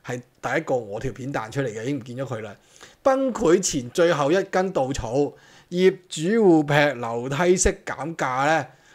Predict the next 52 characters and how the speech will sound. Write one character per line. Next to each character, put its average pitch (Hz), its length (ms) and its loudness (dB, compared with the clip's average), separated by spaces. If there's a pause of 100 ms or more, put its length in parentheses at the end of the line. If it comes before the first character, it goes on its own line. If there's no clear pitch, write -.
(140)
喺 190 220 2
嗰 196 220 2
度 147 340 4 (300)
已 156 80 -6
經 190 100 -2
講 160 140 0
得 185 100 2
好 139 320 -2
清 175 380 -2
楚 - 80 -8 (100)
㗎 156 280 2
啦。 139 320 -2 (680)
咁 147 120 -2
呢， 208 380 6
你 135 100 0
哋 175 200 4
自 151 140 -6
己 160 60 -6
去 214 80 4
睇 180 260 6
一 - 20 -2
次 180 180 2
先， 175 320 4 (380)
我 147 160 -2
下 151 260 6
條 135 280 -4
片 135 460 0 (140)
再 151 120 -2
詳 139 300 -2
細 143 240 -2
講 139 300 -6
解 135 100 0
俾 156 120 0
大 117 180 -2
家 - 20 -4 (180)
聽。 107 100 -10 (500)
不 254 120 6
過 156 420 4
你 139 120 -2
哋 147 120 2
係 - 20 0
咪 139 100 0
真 180 160 4
係 156 40 2
想 117 200 -8
聽 139 220 -4
先？ 131 240 -6 (420)
如 156 120 2
果 233 80 6
想 170 280 2
聽 196 100 -2 (220)
嘅， 139 260 2